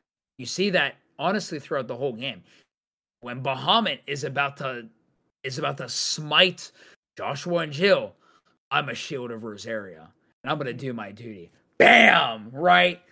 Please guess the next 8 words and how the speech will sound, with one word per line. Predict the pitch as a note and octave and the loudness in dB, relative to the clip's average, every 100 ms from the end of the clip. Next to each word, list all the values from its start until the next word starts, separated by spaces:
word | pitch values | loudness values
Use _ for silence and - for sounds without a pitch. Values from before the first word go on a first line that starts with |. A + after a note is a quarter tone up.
| _ _ _ - | _ _ _ 0
Like, | F#3+ F3+ C#3+ B2+ - _ _ _ _ - _ _ _ _ - | 6 6 4 -2 -14 _ _ _ _ -20 _ _ _ _ 4
dude, | G3 D#3+ | 4 4
nothing, | C3 C#3+ F#3+ A#3+ B3+ G#3 F3+ | -2 4 4 4 2 -2 -2
and | E3+ E3 | -4 -4
he | C#3 A#3+ | 0 0
walked | E3+ D#3 G3+ F3 - | 0 0 0 0 -4
with | D#3 C#3 | -12 -10
such | - - G3+ - | -6 0 0 0